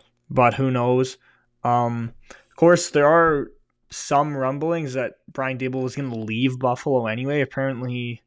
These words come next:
now these are just rumors, it's speculation. Him and Sean McDermott maybe weren't on the best of ter-, not the best of terms, but maybe they weren't seeing eye to eye. And, and, you know, maybe the,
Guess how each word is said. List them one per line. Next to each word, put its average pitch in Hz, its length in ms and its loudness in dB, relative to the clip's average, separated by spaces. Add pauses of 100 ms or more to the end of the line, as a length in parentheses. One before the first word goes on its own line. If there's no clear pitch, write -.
(160)
now 147 120 0
these 160 160 4
are 175 60 0
just 165 200 0
rumors, 131 380 0
it's 120 100 -10
speculation. 123 960 -2 (520)
Him 143 180 -2
and 139 100 0
Sean 139 240 4
McDermott 131 460 0
maybe 127 440 0
weren't 123 500 -4 (100)
on 120 640 -2
the 117 140 -4
best 113 500 0
of 135 160 -6
ter-, 139 400 -2
not 165 360 2
the 139 60 -4
best 113 300 -4
of - 80 -20
terms, 117 320 -6
but 123 160 -6 (100)
maybe 143 200 2
they 143 100 6
weren't 135 240 0
seeing 135 260 -2
eye 123 120 0
to 120 60 4
eye. 120 340 4 (680)
And, 143 140 0 (140)
and, 143 260 0
you 151 60 0
know, 160 120 2
maybe 180 720 2
the, 139 380 -10